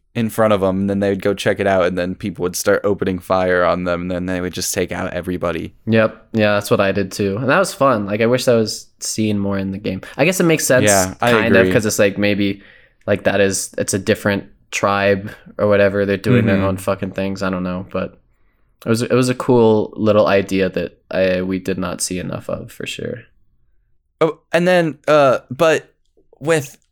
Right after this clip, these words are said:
Speaker 1: with that whole other tribe, like, we spent the entire game learning about how,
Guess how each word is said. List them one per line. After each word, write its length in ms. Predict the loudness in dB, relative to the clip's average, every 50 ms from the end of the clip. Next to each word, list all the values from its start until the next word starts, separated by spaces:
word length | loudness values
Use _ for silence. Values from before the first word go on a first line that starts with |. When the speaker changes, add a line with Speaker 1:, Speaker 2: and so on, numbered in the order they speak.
| _ _ -2
Speaker 1:
with 260 | 0 0 0 2 2
that 260 | 4 4 4 2 0
whole 340 | -2 0 2 4 6 4 4 4
other 720 | 2 2 4 4 4 4 4 4 2 2 2 0 -2 -6 _ _ _ _ _ _ -10
tribe, 580 | -6 -2 0 0 2 2 2 2 2 0 0
like, 260 | -2 -2 0 -2 -2 -4 -8 -20 -10 -2
we 100 | 0 0
spent 300 | 0 2 0 0 0 0
the 160 | 0 0 0
entire 600 | 0 0 -2 -4 -8 -4 -2 -2 0 2 2 0 0
game 560 | 0 0 0 0 0 0 -2 -4 -8 -14 -16 _ _ _ _ _ _ _ _
learning 420 | -6 -2 0 2 2 2 2 2 2
about 380 | 2 2 2 2 0 -2 -4
how, 680 | -8 -8 -6 -4 -2 0 2 2 2 2 2 0 -2